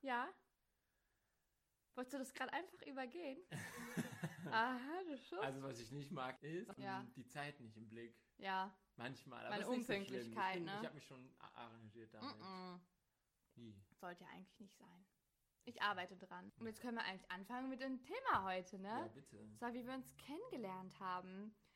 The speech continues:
Speaker 1: Und es ist also wirklich one in a million story und ich übertreibe nicht, wenn ich sage, eigentlich standen alle Schicksal, Karma, Sterne,
Speaker 2: Nein.
Speaker 1: Zeichen gegen
Speaker 2: Mehr,
Speaker 1: uns.
Speaker 2: mehr.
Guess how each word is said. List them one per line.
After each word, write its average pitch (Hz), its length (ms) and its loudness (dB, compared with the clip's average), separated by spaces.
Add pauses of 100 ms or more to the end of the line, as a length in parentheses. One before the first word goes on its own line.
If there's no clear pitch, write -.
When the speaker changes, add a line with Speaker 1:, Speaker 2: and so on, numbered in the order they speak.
(220)
Speaker 1:
Und 240 80 -2
es 247 80 0
ist 302 180 -6 (240)
also 240 340 6 (140)
wirklich 262 760 2
one 240 380 6
in 233 140 2
a 233 60 2
million 220 360 2
story 220 340 -2
und 220 140 -6
ich 220 120 -14
übertreibe 214 720 -4
nicht, 214 460 -4
wenn 220 140 -4
ich 220 120 -6
sage, 233 440 0 (460)
eigentlich 285 580 4 (400)
standen 247 460 2
alle 285 500 8 (600)
Schicksal, 262 720 8
Karma, 254 760 10
Sterne, 254 960 6
Speaker 2:
Nein. - 160 4
Speaker 1:
Zeichen 247 520 6
gegen 233 160 8
Speaker 2:
Mehr, 190 240 4
Speaker 1:
uns. 196 300 -2
Speaker 2:
mehr. 113 420 -2